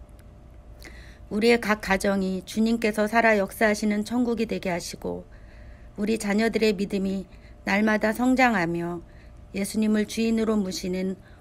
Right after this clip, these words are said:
온전한 가정이 되게 하여 주시옵소서. 하나님 아버지, 육체적, 정신적으로 아픈 환우들과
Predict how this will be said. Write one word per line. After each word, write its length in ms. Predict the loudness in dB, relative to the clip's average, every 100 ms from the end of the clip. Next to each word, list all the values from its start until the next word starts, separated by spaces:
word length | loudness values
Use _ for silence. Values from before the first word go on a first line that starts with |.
| -8
온전한 500 | -2 2 2 2 2
가정이 420 | 0 0 -2 -2
되게 240 | -4 -4
하여 260 | -2 -2 -4
주시옵소서. 840 | -8 -10 -8 -8 -10 -12 -8 -10 -12 -16 -20 -20 -20 -20 -20 -20 -20 -20 -20 -20 -20 -20
하나님 400 | -6 0 2 2
아버지, 640 | 0 -2 -4 -6 -8 -8 -12 -18 -20 -20 -12
육체적, 480 | -8 0 2 2 0
정신적으로 760 | -4 0 0 0 0 0 0
아픈 380 | 0 -2 -2 0
환우들과 800 | 2 2 2 -2 -2 -4 -6